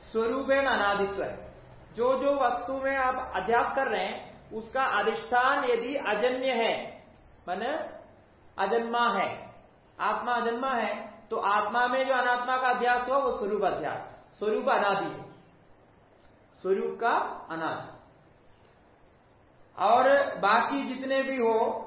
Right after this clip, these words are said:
जो जन्य वस्तु है, जैसे जगत आदि में ज-, जगत आदि जन्य है, जगत आ-, जगत का अध्यास, आ, ब्रह्म में हो गया,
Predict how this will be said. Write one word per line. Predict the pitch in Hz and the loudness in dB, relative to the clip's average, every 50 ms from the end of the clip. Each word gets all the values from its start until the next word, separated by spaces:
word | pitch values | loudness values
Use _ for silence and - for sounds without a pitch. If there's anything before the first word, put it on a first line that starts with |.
| - - | -12 -14
जो | - 214 233 240 | -4 -2 -2 -2
जन्य | 196 226 226 233 240 269 277 | 0 2 2 2 4 4 4
वस्तु | 269 269 247 262 262 - 262 240 208 | 4 4 2 0 -2 -4 -2 -2 0
है, | 175 156 - - - - | 0 0 -2 -4 -4 -2
जैसे | 190 202 - - 240 | -2 -2 0 0 0
जगत | 220 214 220 214 240 240 240 | 0 0 0 2 2 2 4
आदि | 240 233 233 233 226 226 226 226 | 4 4 4 4 4 2 0 -2
में | 226 226 233 254 302 320 - - - - - - - - - - - - - - - | -2 -2 0 0 0 0 -2 -4 -8 -12 -14 -18 -20 -20 -20 -20 -20 -20 -20 -20 -4
ज-, | 139 185 214 202 196 | -2 0 0 0 0
जगत | 208 214 214 262 254 | 0 0 2 2 2
आदि | 254 233 226 226 233 - - - 214 214 | 4 4 4 4 4 0 -2 2 2 2
जन्य | 214 220 233 220 | 2 4 2 2
है, | 185 - - - - - - - - - 165 | 0 0 -2 -6 -10 -14 -16 -20 -20 -14 -4
जगत | 190 226 226 262 277 269 | -2 0 2 2 2 4
आ-, | 254 247 240 233 - - | 4 4 4 4 2 0
जगत | - 226 233 262 262 254 - | -2 0 0 0 0 -2 -2
का | 269 254 | 0 0
अध्यास, | 233 220 214 220 226 233 247 254 247 - - - - - - - - - - - - - | 2 2 2 2 4 4 4 2 2 -2 -4 -8 -12 -16 -18 -20 -20 -20 -20 -20 -16 -14
आ, | - - 151 180 180 - | -8 -2 2 2 2 2
ब्रह्म | - - 196 214 220 247 247 | 2 -2 -2 -2 0 0 0
में | 254 254 | 0 0
हो | 220 196 202 208 | 0 2 2 2
गया, | 202 196 185 175 180 190 - - - | 2 4 2 2 0 -2 -6 -10 -14